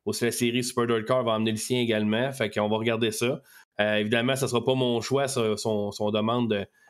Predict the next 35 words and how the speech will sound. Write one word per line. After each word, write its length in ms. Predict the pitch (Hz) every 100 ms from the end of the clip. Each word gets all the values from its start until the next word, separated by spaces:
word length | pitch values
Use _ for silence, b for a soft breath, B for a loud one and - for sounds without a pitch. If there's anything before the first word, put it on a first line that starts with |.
| _
s'il 220 | - 117 113
est 60 |
là, 160 | 113 123
évidemment, 460 | 113 110 123 123
on 60 | 107
sera 200 | - 113
pas 100 | 120 -
quatre, 280 | 135 131
là, 80 | 127
dans, 260 | 113 107 104
dans, 320 | 101 98 101
en 200 | 107 107 107
haut 100 | 123
à, 60 | 113
à 220 | 101 104
jaser. 380 | 107 107 107 131
Donc, 240 | 117 113
Anthony 360 | 110 107 107 123
va 120 | 117
annoncer 360 | 110 107 107 131
avec 280 | 113 107 107
l'annonceur. 600 | 104 104 98 117 135 143 B B - 104
Mais, 720 | 110 104 104 107 104 104 104
euh, 20 |
sinon, 480 | 104 - 131 135 139
ben, 160 | 117 107
je 100 | 110
vais 80 | 110
être 120 | 120
là 80 | 110
à 40 |
tous 120 | -
les 80 | 117
programmes 340 | 107 104 110
encore. 420 | 107 101 110 131